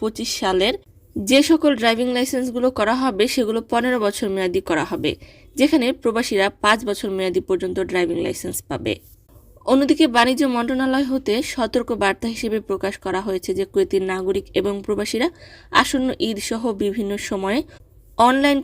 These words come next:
কেনাকাটায় নিজেদের যে কার্ডগুলো ব্যবহার করে থাকে, সেই কার্ড ব্যবহারে সচেতনতা অবলম্বন করতে হবে, সতর্ক থাকতে বলা হয়েছে। ডিজিটাল প্রতারকদের কাছ থেকে এই কার্ডগুলো নিরাপদ রাখতে অবশ্যই নিজ দায়িত্বে কেনাকাটা করুন।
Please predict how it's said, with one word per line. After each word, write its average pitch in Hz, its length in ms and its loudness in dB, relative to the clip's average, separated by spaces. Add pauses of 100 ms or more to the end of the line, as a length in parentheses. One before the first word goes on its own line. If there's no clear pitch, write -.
কেনাকাটায় 202 680 2 (160)
নিজেদের 208 460 2
যে 190 160 4 (380)
কার্ডগুলো 202 580 4
ব্যবহার 202 380 0
করে 185 200 0
থাকে, 190 240 -4
সেই 202 200 -2 (100)
কার্ড 202 200 2 (100)
ব্যবহারে 208 340 2 (140)
সচেতনতা 196 680 -4
অবলম্বন 185 500 -4
করতে 202 240 -6
হবে, 226 200 -2 (460)
সতর্ক 269 320 4 (120)
থাকতে 180 240 -8
বলা 190 300 -4
হয়েছে। 202 320 -6 (520)
ডিজিটাল 220 420 2
প্রতারকদের 208 720 0
কাছ 190 120 0 (120)
থেকে 202 180 -2 (100)
এই 190 140 2
কার্ডগুলো 185 380 0
নিরাপদ 208 380 -2 (120)
রাখতে 214 240 -4 (560)
অবশ্যই 262 440 2
নিজ 226 160 -4 (140)
দায়িত্বে 202 340 2
কেনাকাটা 190 480 -6
করুন। 180 260 -4